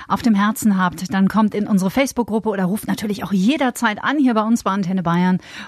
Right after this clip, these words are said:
unter der null achthundert neun neun vier eintausend. Das Coronavirus zwingt uns alle zu Geduld, Ausdauer und Flexibilität.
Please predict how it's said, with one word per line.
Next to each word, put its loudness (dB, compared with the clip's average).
unter 2
der 0
null 4
achthundert -2
neun 2
neun 2
vier -4
eintausend. 0
Das 0
Coronavirus 0
zwingt 0
uns 2
alle -2
zu 2
Geduld, 2
Ausdauer 0
und 0
Flexibilität. 0